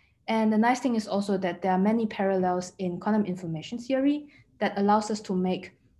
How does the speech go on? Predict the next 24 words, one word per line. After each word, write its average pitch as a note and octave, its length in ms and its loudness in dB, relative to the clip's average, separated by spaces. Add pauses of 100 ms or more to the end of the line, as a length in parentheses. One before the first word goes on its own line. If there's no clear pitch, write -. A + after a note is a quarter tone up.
then F#3 420 -2
rigorous F#3+ 320 2
statements E3+ 500 -6
about, D#3+ 400 -8 (760)
about F#3 340 0
state F3 200 -4
transitions - 720 -10
in, F#3 280 0
in F#3 140 -4
the F#3 80 0
nanoscale F3 520 -4
regime. - 300 -14 (500)
One D4+ 220 2
thing F4+ 180 2
that A#3+ 220 0
always A#3+ 440 2 (240)
left A3+ 260 0
me A3+ 140 2
a G3 40 2
bit F#3+ 300 0
dissatisfied G3+ 800 -4
was F#3 280 -4 (200)
its, F#3 400 -6
um, E3+ 380 -4